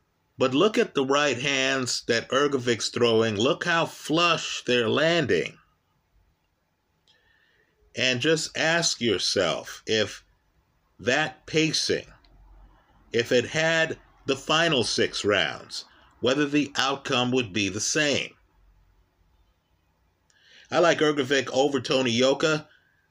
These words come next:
That's how I see it. Let me hear from you. Understand, too, this is a dangerous fight. I'm not here to say otherwise. Both guys are unbeaten, right? I'm picking the guy who actually lost multiple fights to the other guy, right? I believe Hrgovic beats him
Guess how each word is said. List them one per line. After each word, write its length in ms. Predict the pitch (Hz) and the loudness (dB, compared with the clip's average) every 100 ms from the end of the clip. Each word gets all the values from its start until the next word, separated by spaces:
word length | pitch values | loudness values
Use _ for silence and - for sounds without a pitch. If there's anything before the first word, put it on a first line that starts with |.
| _ | _
That's 380 | 156 123 139 - | -2 0 0 -2
how 320 | 165 143 135 - | -2 -2 -2 -2
I 200 | 127 143 | 0 0
see 340 | - 165 165 | -2 0 2
it. 220 | 180 - _ _ _ _ _ - | 0 -2 _ _ _ _ _ -8
Let 120 | 120 | -2
me 100 | 160 | 0
hear 180 | 160 160 | 0 0
from 280 | - 151 147 | 0 -2 0
you. 240 | 160 160 | 0 0
Understand, 540 | 214 196 - 180 143 | 0 -2 0 0 0
too, 180 | - 95 | 0 0
this 180 | 104 - | 0 0
is 120 | 165 | -2
a 60 | 151 | 0
dangerous 500 | 156 151 131 117 - | -2 -2 0 -2 -2
fight. 300 | 110 85 - - | -2 -4 -6 -10
I'm 100 | 101 | -4
not 200 | 120 135 | -2 0
here 140 | 139 | 0
to 80 | 127 | 0
say 200 | 120 120 | 0 2
otherwise. 520 | 110 92 85 67 - | 2 2 0 -2 -6
Both 260 | - 147 147 | 2 2 2
guys 260 | 143 131 127 | 0 2 4
are 240 | 120 107 | 4 4
unbeaten, 520 | 104 85 92 - - _ _ _ _ - - _ | 2 2 0 -2 -16 _ _ _ _ -20 -20 _
right? 280 | 95 107 117 | 0 0 0
I'm 220 | 120 156 | -2 -2
picking 360 | 160 170 165 156 | -2 0 0 0
the 80 | 127 | 0
guy 280 | 139 147 139 | 0 2 2
who 100 | 135 | 2
actually 360 | 135 - 127 | 0 0 2
lost 420 | 120 135 143 - | 4 4 2 2
multiple 460 | 117 107 110 85 98 | 0 2 0 0 -2
fights 440 | - 98 95 90 - | 2 2 2 0 -2
to 200 | 120 110 | 0 2
the 160 | 107 | 2
other 160 | 113 104 | 2 2
guy, 320 | 87 55 53 90 | 0 0 -6 -2
right? 180 | 98 | 0
I 100 | 107 | 0
believe 380 | 104 117 175 208 | 0 2 0 0
Hrgovic 580 | 139 160 160 147 147 113 | -2 0 0 0 -2 -2
beats 300 | 147 160 - | -4 -2 -2
him 380 | 151 143 139 | 0 0 -2